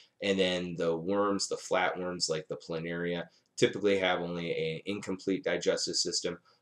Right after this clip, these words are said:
Most animals above that all have a complete digestive system, so they have a way of to bring in the food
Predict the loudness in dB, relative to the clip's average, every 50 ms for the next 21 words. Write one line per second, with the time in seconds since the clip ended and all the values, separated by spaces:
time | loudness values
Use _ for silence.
0 | _ _ 10 12 12 12 12 8 4 4 4 4 4 6 6 6 6 4 2 0
1 | 4 4 6 6 6 6 4 4 4 4 2 0 -2 -2 -2 0 0 0 0 0
2 | 0 0 0 0 -4 -4 -8 -8 -4 -4 -4 -4 -4 -6 -6 -4 -4 -4 -4 -2
3 | -4 -4 -4 -4 -4 -4 -2 -4 -6 -6 -6 -6 -6 -4 -4 -2 0 0 0 0
4 | 0 -2 0 0 0 -2 -2 -6 -6 -6 -4 -4 0 2 4 4 6 6 4 4
5 | 4 4 4 4 4 2